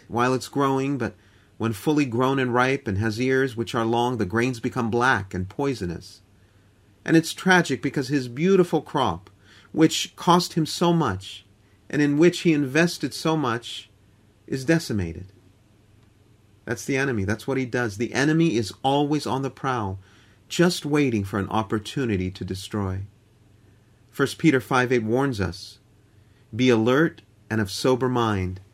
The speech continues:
Your enemy, the devil, prowls around like a roaring lion looking for someone to devour."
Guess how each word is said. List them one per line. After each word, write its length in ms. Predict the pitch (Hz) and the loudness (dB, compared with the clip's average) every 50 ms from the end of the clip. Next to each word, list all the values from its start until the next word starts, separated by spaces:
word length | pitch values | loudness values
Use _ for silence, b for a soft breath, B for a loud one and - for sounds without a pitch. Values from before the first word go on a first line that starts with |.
| b b b b b b | b b b b b b
Your 180 | - 123 123 - | 2 2 2 2
enemy, 340 | - 139 147 156 160 160 160 | 4 4 4 6 6 6 6
the 140 | 139 143 131 | 6 4 2
devil, 500 | 117 135 135 135 117 113 101 92 87 - - b b b b b b b | 2 4 2 2 2 2 -2 -4 -4 -6 -12 b b b b b b b
prowls 540 | - - 156 143 147 151 156 160 156 - | -2 2 4 4 6 6 6 4 4 4
around 380 | 160 151 151 151 151 151 151 139 | 2 4 4 4 4 2 2 2
like 180 | 139 127 120 123 | 0 0 2 2
a 80 | 113 | 0
roaring 540 | 107 110 127 143 151 156 156 156 156 156 151 | 2 2 2 2 2 2 2 2 2 2 0
lion 560 | 143 135 131 131 131 135 131 131 131 131 117 | 0 0 2 0 0 0 -2 -2 -4 -4 -4
looking 400 | 104 113 156 165 - - 170 165 | 0 0 0 0 2 0 0 0
for 180 | 156 - 151 143 | 0 -2 -6 -6
someone 640 | - - - 131 117 110 101 95 92 90 92 92 95 b b b b b b b b b b b b - | -4 -2 -2 -2 0 0 0 -2 -2 -2 -4 -6 -10 b b b b b b b b b b b b -8
to 100 | - 104 | -6 -2
devour." 600 | 101 98 92 95 87 87 85 82 85 85 92 | -2 -2 0 0 0 0 -2 -2 -4 -6 -8